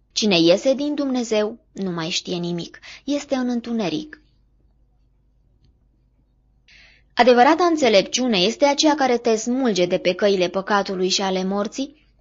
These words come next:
și te duce pe căile sfințeniei și ale vieții.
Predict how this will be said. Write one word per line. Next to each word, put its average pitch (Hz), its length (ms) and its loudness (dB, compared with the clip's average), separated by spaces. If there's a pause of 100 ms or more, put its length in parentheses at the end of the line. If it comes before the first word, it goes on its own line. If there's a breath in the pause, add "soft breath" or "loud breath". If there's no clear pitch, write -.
(180)
și 233 140 -6
te 220 120 2
duce 269 260 -2
pe 240 140 -4
căile 214 420 0
sfințeniei 185 720 -2
și 160 120 -2
ale 202 200 -2
vieții. 208 560 -4